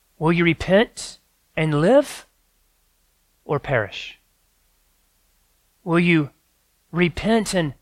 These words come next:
bear fruit or be cut down? Will you embrace the mercy of God shown to you in Christ, that you might enjoy the immeasurable riches of His kindness toward you in Christ,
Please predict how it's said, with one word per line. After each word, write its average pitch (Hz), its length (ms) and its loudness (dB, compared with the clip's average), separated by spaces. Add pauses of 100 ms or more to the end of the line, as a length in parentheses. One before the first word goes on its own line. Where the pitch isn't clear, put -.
bear 165 260 2
fruit - 560 -6 (1120)
or 151 140 -2
be 147 140 0
cut 131 220 -2
down? 104 200 -8 (3250)
Will 190 120 0
you 190 120 2
embrace 175 760 0
the - 160 -8
mercy 170 480 -2
of 160 100 -4
God 143 280 2
shown 208 640 -2
to 185 120 -10
you 156 160 -6
in 139 120 -8
Christ, 139 500 -4 (760)
that 175 140 -4
you 196 120 -4
might 185 240 2
enjoy 180 300 -2
the 175 180 -6
immeasurable 175 640 0
riches 180 560 0
of 170 160 0
His 165 140 -4
kindness 202 600 -4
toward 190 360 -8
you 165 120 -6
in 151 280 -8
Christ, 147 540 -6